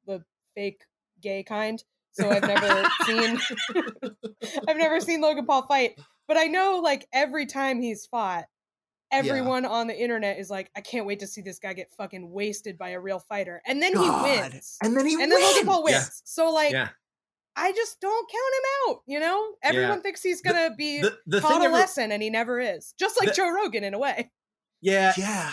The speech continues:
Speaker 2: It, it, though he has not admittedly fought a real fighter who is at all his size or not
Speaker 1: Yes.
Speaker 2: twenty years older than him.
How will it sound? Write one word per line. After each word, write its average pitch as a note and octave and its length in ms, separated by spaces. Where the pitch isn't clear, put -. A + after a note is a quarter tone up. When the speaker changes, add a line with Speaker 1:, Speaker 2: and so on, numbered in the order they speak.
Speaker 2:
It, A3 160
it, A3+ 140
though A3 320
he A#3 240
has A3+ 200
not B3+ 240
admittedly G3 520
fought D#3 380
a D3+ 180
real D3+ 280
fighter C#3+ 340
who B2 200
is A#2 160
at A2+ 180
all C3+ 280
his C3 300
size B2+ 480
or B2 220
not A#2+ 260
Speaker 1:
Yes. - 240
Speaker 2:
twenty B2+ 220
years A2 260
older G2+ 220
than F#2+ 140
him. G2 200